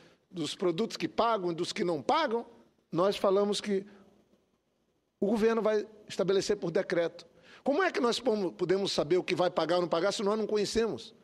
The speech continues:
a nossa biodiversidade? Um outra, então, foi da maior importância essa solução e foi mantido pela Câmara. E eu agradeço. Um outro, a emenda quinze, que o ato do Poder Executivo disciplinará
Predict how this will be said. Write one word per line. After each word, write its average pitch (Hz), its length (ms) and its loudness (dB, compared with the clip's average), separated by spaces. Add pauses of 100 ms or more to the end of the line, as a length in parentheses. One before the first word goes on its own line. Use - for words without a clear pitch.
(340)
a 175 60 -4
nossa 170 280 0
biodiversidade? 147 880 -2 (880)
Um 151 80 4
outra, 180 640 4 (200)
então, 196 200 2
foi 190 160 2
da 190 140 4
maior 196 280 6
importância 208 680 4 (220)
essa 185 260 4
solução 190 480 2
e 208 40 -2
foi 220 160 4
mantido 240 440 2
pela 135 240 0
Câmara. 92 320 -6 (540)
E 135 80 2
eu 175 340 4 (220)
agradeço. 160 640 0 (540)
Um 247 80 4
outro, 233 680 4 (960)
a 170 100 4
emenda 180 340 4
quinze, 196 400 2
que 208 320 2
o 180 160 4
ato 190 240 2
do 170 80 2
Poder 165 240 0
Executivo 170 580 0
disciplinará 196 920 0